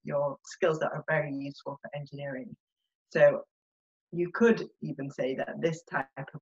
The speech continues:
play is learning, just something to bear in mind. Now, as I grew up, uh, and went to secondary school, and then later I went into a year in industry scheme, I got to participate in various different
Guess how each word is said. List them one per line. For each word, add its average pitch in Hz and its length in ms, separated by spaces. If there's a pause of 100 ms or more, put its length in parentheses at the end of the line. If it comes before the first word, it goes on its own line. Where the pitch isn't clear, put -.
play 127 460
is 120 300 (360)
learning, 135 460 (680)
just 156 160
something 147 320
to 135 100
bear 127 300
in 127 120
mind. 139 340 (1500)
Now, 170 300 (520)
as 240 200
I 233 140
grew 214 240
up, 262 320
uh, 170 300 (320)
and 160 340
went 165 180
to - 80
secondary 196 460
school, 196 520
and 151 220
then 147 160
later 151 320
I 143 200
went 147 200 (380)
into 156 300
a 151 140
year 160 340
in 156 120
industry 160 640
scheme, 160 500 (380)
I 180 460
got 214 200
to 220 100
participate 185 840
in 160 320
various 165 580
different 156 520